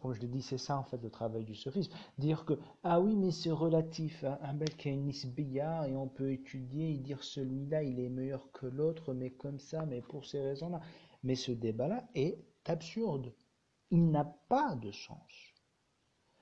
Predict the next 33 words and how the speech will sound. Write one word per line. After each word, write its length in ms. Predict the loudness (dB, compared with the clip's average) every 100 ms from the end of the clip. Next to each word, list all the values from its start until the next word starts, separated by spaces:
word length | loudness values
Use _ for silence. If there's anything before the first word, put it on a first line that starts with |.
| _ 0
Mais 260 | 2 2 0 -16 _ _ _
avoir 380 | 0 4 4 4
une 60 | 0
réflexion 440 | -2 -4 -4 -6
plus 140 | -8
profonde, 520 | -10 -10 -6 -4 -6 -8 -18 _ _ _ -10
chercher 480 | -6 -4 -4 -2
à 100 | 0
développer 520 | 0 -2 -2 -4 -4 -6
un 120 | -6
concept, 720 | -10 -14 -10 -12 -12 -20 -20 _ _ _ _
détacher 680 | 0 6 6 4 -2 -2 -2
la 180 | 0 0
chose 560 | -4 -4 -2 0 -2 -4
de 120 | -6
ses 320 | -6 -4 -4 -4 -10 _
caractères 540 | 0 2 2 -2 -4 -4
sensibles 640 | -6 -6 -4 -2 0 -2
pour 260 | -4 -6 -4
aller 200 | -4 -6
vers 220 | -8 -12
quelque 280 | -18 -14 -14
chose 300 | -10 -12 -10
de 80 | -14
plus 220 | -14 -16 -14
clair, 340 | -10 -8 -6
de 80 | -8
plus 220 | -10 -14
direct, 600 | -16 -16 -16 -16 -16 -20 _ _ _ _ -12
voilà 420 | -8 -6 -8 -10 _ _ _ _ _ -16
ce 160 | -14
qu'on 200 | -8 -8
appelle 580 | -8 -12 -14 -14 -12 -14